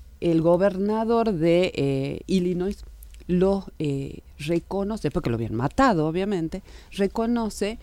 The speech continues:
que el juicio había sido viciado, que había habido un, una gran campaña de prensa, ya, eh, considerándolos culpables a estos anarquistas, eh, indulta a tres de los condenados,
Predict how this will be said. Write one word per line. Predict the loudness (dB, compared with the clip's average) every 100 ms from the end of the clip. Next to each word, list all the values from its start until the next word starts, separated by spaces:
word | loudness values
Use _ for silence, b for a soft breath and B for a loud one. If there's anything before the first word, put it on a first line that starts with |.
| b b -2
que | 2 2 0
el | -4 -4
juicio | -4 -4 -2
había | -2 -2 -4
sido | -6 -4 -4
viciado, | -6 -6 -4 -2 -4 -6 -12 b b -2
que | 2
había | 4 2
habido | 2 2
un, | 0 0 -2 -4
una | -4 -2
gran | 0 -2
campaña | -2 -4 -4 -2 0 2 2 0
de | -2
prensa, | 0 2 2 0 -2 -4 B B B -10
ya, | -6 2 4 4 0 0
eh, | 2 2 2
considerándolos | 2 4 2 6 6 6 4 4
culpables | 2 -2 2 4 4 4 2 0 -6 B B -2
a | 0
estos | 0 -4 -4
anarquistas, | -2 -2 -4 0 0 0 -4 -2 -4 -8 B B B B
eh, | 2 2 2
indulta | 4 6 8 6 6 2 2 0 -2 -10 -6
a | 2 2 2 2
tres | 4 4 2 -4 -4
de | -2
los | -2 0
condenados, | 0 2 4 4 4 2 0 -2